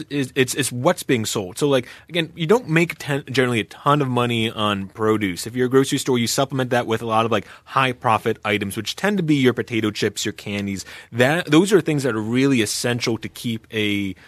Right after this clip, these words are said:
grocery store afloat. But if the dollar store is kind of siphoning off those, uh, purchases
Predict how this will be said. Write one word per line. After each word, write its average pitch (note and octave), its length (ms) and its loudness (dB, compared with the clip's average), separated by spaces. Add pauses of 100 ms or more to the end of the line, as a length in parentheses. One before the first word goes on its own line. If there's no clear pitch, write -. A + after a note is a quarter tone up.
(140)
grocery A#2 380 4
store G#2 520 2
afloat. - 720 0 (260)
But F3 380 4
if C#3+ 220 0
the C#3 80 -2
dollar D#3 720 2
store D3 400 2
is A2+ 200 -2
kind C3+ 200 -2
of A2 60 -4
siphoning C#3+ 540 -2
off A#2+ 340 -2
those, E3+ 680 0 (100)
uh, A2 260 4
purchases G2 680 -6